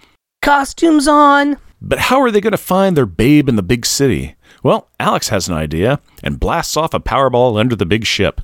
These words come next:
Speaker 2: positing that Katie should be able to see it and come to them, instead of looking for a Katie needle in a New York haystack. Hmm, not bad thinking, Alex.
Speaker 1: And you know what? It actually works. The very sick and very scared Katie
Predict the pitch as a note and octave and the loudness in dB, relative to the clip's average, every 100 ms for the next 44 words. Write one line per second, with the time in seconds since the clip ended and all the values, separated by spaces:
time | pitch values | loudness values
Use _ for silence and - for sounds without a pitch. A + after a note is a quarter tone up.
0 | _ - A3 C#3 G#2+ B2+ - - - G3+ | _ 0 0 0 -2 -2 -4 -8 -2 0
1 | A2+ - E2+ F#2+ G#2+ F#2 - - B2 A2+ | 2 0 -2 0 0 -2 -4 0 0 0
2 | - - E3+ - A3 F#3+ D3+ E3 G#2+ A1+ | -6 -10 -8 -2 0 0 0 0 0 -4
3 | - _ - B2 - G#3 B2+ C3+ C#3 - | -12 _ -6 -4 0 0 0 0 -2 0
4 | F#2 - - G#3+ G#2+ G#2 A2+ C#3+ E2 D#2 | -2 -2 -2 0 0 0 0 0 -2 0
5 | G#2+ C3 B2+ B2 G2+ F2 - C#2 C2 - | 2 4 2 0 -2 -2 -4 -6 -6 -16
6 | _ _ - D4+ A#2+ - F#3 F#3 G3 F#3+ | _ _ -2 0 0 -4 -4 0 -2 -2
7 | G#3 G#2+ D#2 D2 A#2 - - _ _ _ | -4 -2 -4 -2 -4 -4 -14 _ _ _
8 | E3+ C#3+ C#3 C3 F3 - _ _ C4 C4+ | 0 2 2 2 0 0 _ _ 0 2
9 | C4+ C#4 C#4 D4 D4+ G#3 - - _ _ | 0 -4 -6 0 2 0 -4 -18 _ _
10 | - - - - F#3+ A#3+ A3+ - A3+ - | -20 -20 -20 -8 -2 0 0 -2 -2 0
11 | C3 D3 D#3 C3 - E3 C3+ A#2+ D3+ C#3 | -2 2 0 0 -2 0 0 -2 -2 0
12 | A2+ | 0